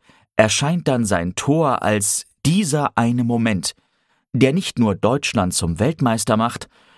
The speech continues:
sondern auch Götzes tragische Geschichte zu einer Heldengeschichte macht. In der europäischen Theorie des Dramas, die vor über zweitausend Jahren Aristoteles begründet hat,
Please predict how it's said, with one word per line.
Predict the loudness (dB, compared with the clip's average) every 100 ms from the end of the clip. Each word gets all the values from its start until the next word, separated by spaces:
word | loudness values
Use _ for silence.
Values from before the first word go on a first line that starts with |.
| -20 _ _ -2
sondern | 0 0 0
auch | 0 -2 -4 0
Götzes | 0 2 -2 -2 -4
tragische | -4 0 0 0 -2 -2
Geschichte | -2 -2 0 0 0
zu | 0 -2 0
einer | 0
Heldengeschichte | 0 0 0 0 -2 -2 -6 -4 -4
macht. | -4 -6 -10 -18 _ _ _ _ _ _ _ _ _ _ _ _ _ 0
In | 2
der | 2 2 2
europäischen | 0 0 0 -2 0 -2 -2
Theorie | 0 0 0
des | -2 -2 0
Dramas, | 0 2 0 -2 -2 -6 -10 _ _ _ -2
die | 0
vor | 0 -2 0
über | 0 0 -2
zweitausend | -2 -2 -2 0 0 0 0
Jahren | 0 0 -2 -2
Aristoteles | -2 -2 0 0 0 0 -2 0
begründet | -2 0 0 0 0
hat, | -2 -2